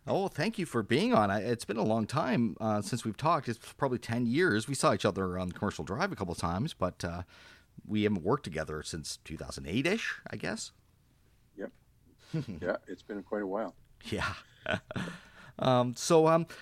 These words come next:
Speaker 1: uh, um, th-, when we're getting into the story here, I, I was, uh, wondering, I usually ask all my guests who are on here, "Where are you from? Where were you born?"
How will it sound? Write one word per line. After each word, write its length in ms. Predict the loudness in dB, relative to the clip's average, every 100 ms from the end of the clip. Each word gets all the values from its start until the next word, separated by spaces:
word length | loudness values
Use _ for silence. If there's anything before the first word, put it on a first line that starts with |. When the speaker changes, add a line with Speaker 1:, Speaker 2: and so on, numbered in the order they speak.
| -6
Speaker 1:
uh, 240 | 0 2 2
um, 300 | 2 0 -4 -12 _ -20 -12 -12 -10
th-, 140 | -12 -6
when 160 | -2 0
we're 100 | 0
getting 260 | 2 2
into 100 | 2
the 100 | -2
story 280 | 0 2 2
here, 260 | 2 0 0
I, 140 | -2
I 180 | 2 4
was, 200 | 4 4
uh, 160 | 2 4
wondering, 440 | 2 2 2 0 -4 _ _ _ _ _ _ -2
I 120 | 4
usually 380 | 4 4 4 6
ask 260 | 6 6 4
all 60 |
my 140 | 4 4
guests 280 | 4 2
who 100 | 2
are 80 | 4
on 140 | 6 4
here, 180 | 2
"Where 240 | 2 2 2
are 80 | 2
you 160 | 0
from? 360 | -2 0 2 2
Where 100 | 4
were 60 |
you 100 | 2
born?" 480 | 2 2 2 2 0